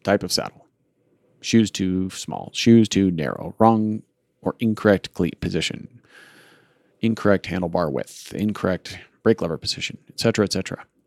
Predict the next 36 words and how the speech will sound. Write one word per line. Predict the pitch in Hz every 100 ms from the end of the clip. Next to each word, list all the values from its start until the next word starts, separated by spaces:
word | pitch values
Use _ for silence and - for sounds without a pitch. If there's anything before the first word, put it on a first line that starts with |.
| _
Saddle | - 107 101
nose | 92 87
angle, | 85 76 - -
all | 107
those | 113 98
details." | 98 - 62 - - _ _ - - - - - -
And | 101 101 98 -
I | 120
would | 131
say | - 135
the | 104
majority | 101 107 104
of | 98
my |
clients | 95 101 95
come | - 110
to | 107
me | 104 95
expecting | - - 101 - 104 98 95
column | - 98 92
A | 82 85
to | -
be | 90 90
the | 87
solution | - 98 - 95
to |
their | 95
problem | - 156 151 147 135 135
because | - 170
they | -
signed | - 180 -
up |
for | -
a | 85
bike | 78 -
fit. | - -